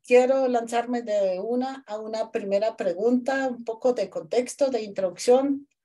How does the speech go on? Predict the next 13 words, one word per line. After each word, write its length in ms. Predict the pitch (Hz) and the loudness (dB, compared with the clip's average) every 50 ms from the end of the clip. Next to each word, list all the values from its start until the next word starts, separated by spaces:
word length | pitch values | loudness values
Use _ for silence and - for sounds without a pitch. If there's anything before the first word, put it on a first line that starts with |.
| _ _ _ _ - | _ _ _ _ -4
para 160 | - 190 185 | 0 2 2
aquellos 540 | 185 185 - 214 208 208 226 233 247 247 - | 2 2 0 -2 0 2 4 4 4 4 2
que 160 | - 220 185 170 | -2 -4 -4 -2
no 220 | 180 202 247 254 | 0 0 0 2
conocen 560 | - 285 269 269 269 277 277 - 277 262 247 | 2 2 2 2 2 0 -2 -2 -2 -2 -2
este 280 | 226 226 - - 226 214 | -4 -4 -6 -8 -8 -8
fondo 360 | - 220 220 233 233 233 240 | -6 -6 -4 0 0 0 2
catastrófico 920 | - 226 - - 165 160 - - - 226 240 240 - 269 269 - - 254 | 2 0 0 0 -4 -4 -4 -2 2 2 2 2 0 -6 -4 2 4 2
chileno, 560 | 247 247 - - 175 165 190 202 214 220 220 220 | 4 2 -2 -8 -4 -2 -2 -2 -2 -2 -4 2
Ley 260 | 202 190 202 208 208 | 4 4 4 2 -2
Ricardo 520 | 208 226 226 - - 196 190 - - 220 | -4 -6 -6 -2 -2 -2 -2 -4 -10 -8
Soto. 520 | 208 - 226 185 170 175 190 240 - - _ _ _ _ - - - - - - - - _ - | -2 2 2 2 4 2 -2 -4 -4 -4 _ _ _ _ -20 -20 -20 -20 -20 -20 -20 -20 _ -2
Eh, 380 | - 196 196 190 190 196 196 | 2 4 6 6 6 6 4